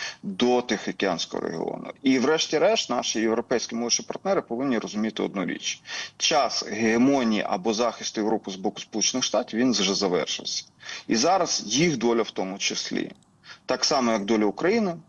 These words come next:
коли ми говоримо, що доля України залежить від українців, так само доля Європи залежить від європейців.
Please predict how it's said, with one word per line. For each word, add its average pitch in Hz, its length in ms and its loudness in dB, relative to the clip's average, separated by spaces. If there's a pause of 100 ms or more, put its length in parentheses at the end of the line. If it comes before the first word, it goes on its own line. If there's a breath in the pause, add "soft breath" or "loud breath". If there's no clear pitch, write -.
(160)
коли 143 280 2
ми 127 180 0
говоримо, 120 380 0
що 107 160 -2
доля 110 200 0
України 101 320 -2
залежить 101 280 -2
від - 120 -14
українців, 139 380 0
так - 200 -4
само 110 240 0
доля 110 300 2
Європи 98 420 0
залежить 92 420 -2
від 92 60 -4
європейців. 90 580 -2